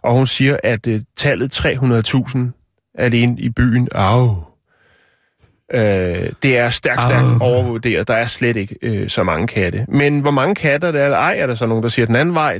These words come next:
Speaker 1: Det er jo sådan set ligegyldigt i det her tilfælde. Det handler om, at munkesælen, som jo i den grad er yderst truet, er endnu mere truet, øh, grundet alle de her vildlevende katte, eller herreløse katte, om man vil. Øhm,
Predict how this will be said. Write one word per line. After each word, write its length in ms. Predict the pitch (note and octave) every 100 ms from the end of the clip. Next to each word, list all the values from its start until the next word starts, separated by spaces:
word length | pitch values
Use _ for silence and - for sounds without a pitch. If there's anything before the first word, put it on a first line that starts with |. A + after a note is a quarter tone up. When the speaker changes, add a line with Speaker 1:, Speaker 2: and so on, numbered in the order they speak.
| -
Speaker 1:
Det 160 | D#3+
er 40 | C#3+
jo 200 | A#2 A2
sådan 200 | D3+ C3+
set 320 | - F#3 -
ligegyldigt 520 | - E3 G#3 F#3 C#3 C#3
i 40 |
det 80 | E3+
her 140 | E3+
tilfælde. 480 | - D#3 C#3+ D3 A#2
Det 100 | B2+
handler 300 | B2 C#3+ E3+
om, 220 | C3 - -
at 160 | B2 -
munkesælen, 640 | B2+ C3 F3 - C3+ G#2
som 280 | - B2 A2
jo 320 | G#2+ G#2 G#2+
i 100 | - -
den 220 | G3+ A2 G#2
grad 300 | A#2 G#2 -
er 160 | A2 G#2+ -
yderst 480 | G#3 F3+ C3 - -
truet, 440 | - A2+ G#2+ A2+ A#2 _ _ _ _ _ _ -
er 80 | -
endnu 240 | C#3 D#3
mere 220 | B2+ A2+
truet, 440 | - - G#2 A2 -
øh, 180 | G#2+ A2
grundet 360 | A2 A2 A#2
alle 200 | F2+ G#2+
de 100 | G#2+
her 140 | A2+ -
vildlevende 540 | A2 A2+ F#2+ G2+ G2 A2
katte, 300 | - G2 G2+
eller 120 | F#2+ F#2
herreløse 480 | G#2 G2+ G#2 F#2 -
katte, 320 | - G2 -
om 60 | G2+
man 140 | -
vil. 140 | - - - _ _ _ _ _ -
Øhm, 840 | A2 G#2+ G2+ G2 G2+ - G#2 -